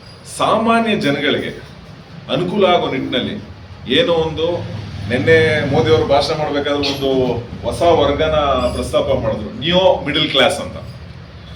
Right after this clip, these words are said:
ಇಪ್ಪತ್ತೈದು ಕೋಟಿ ಜನ ಇವತ್ತು ಪಾವರ್ಟಿ ಲೈನಿಂದ ಆಚೆ ಬಂದಿದ್ದಾರೆ. ಇಪ್ಪತ್ತೈದು ಕೋಟಿ ಜನ. ನಾನು ನಮ್ಮ ವಿರೋಧಿಗಳಿಗೆ, ಕಾಂಗ್ರೆಸ್ ಪಕ್ಷಕ್ಕೆ ಹೇಳಿಕ್ ಬಯಸ್ತೇನೆ, ನೀವು ಇದನ್ನ ಕನ್ಸಲ್ಲೂ ಕೂಡ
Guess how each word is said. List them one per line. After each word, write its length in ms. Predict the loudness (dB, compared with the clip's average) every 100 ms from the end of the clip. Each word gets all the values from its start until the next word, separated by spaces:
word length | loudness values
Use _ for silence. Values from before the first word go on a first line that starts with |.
| -18 -18 -10
ಇಪ್ಪತ್ತೈದು 880 | -8 -6 -2 -2 -2 0 2 2 0
ಕೋಟಿ 460 | -4 -4 -2 -2 -2
ಜನ 220 | 0 2 0 -2 -10 -18 -20 -20 -20 -20 -18 -20 -20 -20 -20 -20 -10
ಇವತ್ತು 280 | -2 -2 0
ಪಾವರ್ಟಿ 400 | 2 4 4 2
ಲೈನಿಂದ 340 | 0 0 0 0
ಆಚೆ 320 | 0 -2 -8
ಬಂದಿದ್ದಾರೆ. 280 | -10 -12 -16 -18 -20 -20 -10 -10
ಇಪ್ಪತ್ತೈದು 720 | -4 -2 -2 0 -2 0 -2
ಕೋಟಿ 300 | -4 -2 -2
ಜನ. 180 | -4 -8 -12 -16 -18 -20 -18 -20 -20 -16 -6
ನಾನು 240 | -2 -2
ನಮ್ಮ 140 | -2 -2
ವಿರೋಧಿಗಳಿಗೆ, 600 | 0 0 0 0 -2 -2
ಕಾಂಗ್ರೆಸ್ 300 | -2 -4 -4
ಪಕ್ಷಕ್ಕೆ 340 | -6 -4 -4
ಹೇಳಿಕ್ 280 | -4 -4 -6
ಬಯಸ್ತೇನೆ, 800 | -8 -8 -8 -6 -8 -8 -12 -8
ನೀವು 140 | -4
ಇದನ್ನ 240 | -2 -2 -4
ಕನ್ಸಲ್ಲೂ 680 | -2 -2 -2 2 4 6
ಕೂಡ 120 | 8